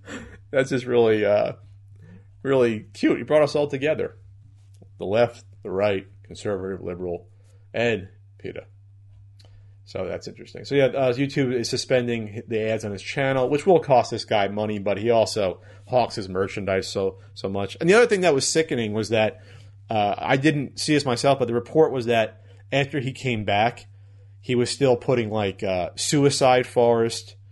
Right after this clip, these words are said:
and stuff like that in the tags to his new videos, so that if you search for videos about that, it, his other videos not related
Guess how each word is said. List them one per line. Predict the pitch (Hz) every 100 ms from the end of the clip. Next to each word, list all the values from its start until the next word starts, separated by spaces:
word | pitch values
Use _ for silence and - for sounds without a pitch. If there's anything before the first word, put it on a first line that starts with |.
| - - - - -
and | - 101 92 87
stuff | - - 120 117
like | 104
that | 110 107 139
in | 131
the | 117
tags | - - 131 127 131 -
to | 127
his | 113 110
new | 107
videos, | 101 107 117 131 135
so | 113
that | 107
if | 104
you | 104
search | - 107 117 - -
for | 139 139 139 - - - -
videos | 120 135 143 143
about | 139 139 147
that, | 147 -
it, | 147 -
his | 139 131
other | 143 135
videos | 143 143 113
not | 123 131
related | 143 123 113 123 160 180